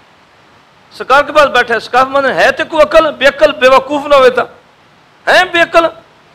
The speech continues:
अपने बच्चों को दीन पढ़ा, वो रो रहा है।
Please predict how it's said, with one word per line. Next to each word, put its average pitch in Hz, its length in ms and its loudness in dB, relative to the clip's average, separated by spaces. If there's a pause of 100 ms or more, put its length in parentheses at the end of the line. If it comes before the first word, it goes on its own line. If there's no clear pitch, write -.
(1800)
अपने 302 200 -2
बच्चों 285 320 -2
को 320 60 -8
दीन 370 180 -2
पढ़ा, 349 400 0 (760)
वो 202 80 2
रो 202 200 4
रहा 170 100 0
है। - 140 -16